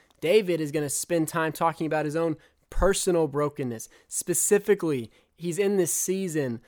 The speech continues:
of waiting on the Lord. And I always find comf-, or, uh, comfort in scriptures where I can, I can sort of feel the author's pain. I can relate to them. They aren't necessarily,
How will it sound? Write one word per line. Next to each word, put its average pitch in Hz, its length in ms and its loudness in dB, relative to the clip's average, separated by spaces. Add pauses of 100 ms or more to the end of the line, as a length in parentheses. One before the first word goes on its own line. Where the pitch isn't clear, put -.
(160)
of 143 160 -4
waiting 160 500 2
on 143 200 -2
the 135 80 -2
Lord. 117 420 -8 (320)
And 151 80 4
I 180 40 4
always 214 220 4
find 190 280 2
comf-, 185 420 0
or, 165 180 0
uh, 147 240 -2
comfort 180 540 -2 (300)
in 151 100 -4
scriptures 185 580 -2
where 151 140 0
I 175 140 2
can, 165 320 -2 (320)
I 175 100 4
can 180 220 0
sort 175 300 4
of 147 260 0 (840)
feel 190 500 4
the 170 140 4
author's 165 460 2
pain. 120 460 -6 (340)
I 165 100 0
can 165 140 0
relate 160 360 2
to - 100 -10
them. 104 240 -12 (420)
They 160 140 0
aren't 190 200 4
necessarily, 180 800 0